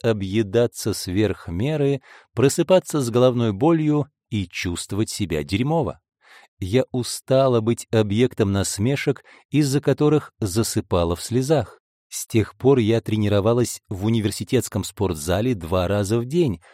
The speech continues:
в перерывах между занятиями. Я изменила образ жизни и поклялась,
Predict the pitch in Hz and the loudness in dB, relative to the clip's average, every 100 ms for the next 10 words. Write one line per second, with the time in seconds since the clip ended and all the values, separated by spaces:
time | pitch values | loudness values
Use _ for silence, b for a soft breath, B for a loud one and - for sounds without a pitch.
0 | b - - 104 98 85 82 113 - 90 | b -14 -4 0 0 0 0 -2 -2 -4
1 | 80 71 90 110 143 160 - 78 73 64 | -4 -2 -2 0 0 -2 -4 -6 -6 -10
2 | _ B B B 92 127 - 147 143 120 | _ B B B 0 0 2 0 -2 0
3 | 147 156 156 123 113 - 113 95 104 90 | -2 -2 0 0 0 0 -2 0 -2 -2
4 | 80 139 156 113 104 - 107 - - - | -2 -2 -2 -2 -2 -2 -6 -6 -8 -6
5 | 95 87 85 120 139 - | -4 -4 -2 -2 -2 -6